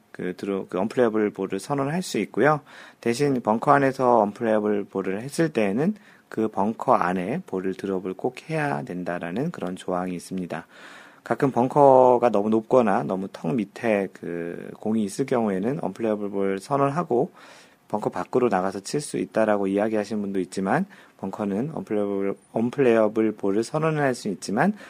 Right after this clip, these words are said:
벙커 바깥쪽으로 나갈 수는 없습니다. 그리고 벙커에서 언플레이어블 볼을 선언하고 드롭을 하게 되면 안 좋은 게 공이 그 프라이드 에그처럼 그 모래에 이렇게 받-, 그 이렇게 좀 박힐 수 있으니까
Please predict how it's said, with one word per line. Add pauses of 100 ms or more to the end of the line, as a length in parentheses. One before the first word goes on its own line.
(160)
벙커
바깥쪽으로
나갈
수는
없습니다. (600)
그리고
벙커에서
언플레이어블
볼을
선언하고
드롭을
하게
되면
안
좋은
게 (340)
공이 (240)
그
프라이드
에그처럼 (540)
그
모래에
이렇게
받-, (360)
그
이렇게
좀
박힐
수
있으니까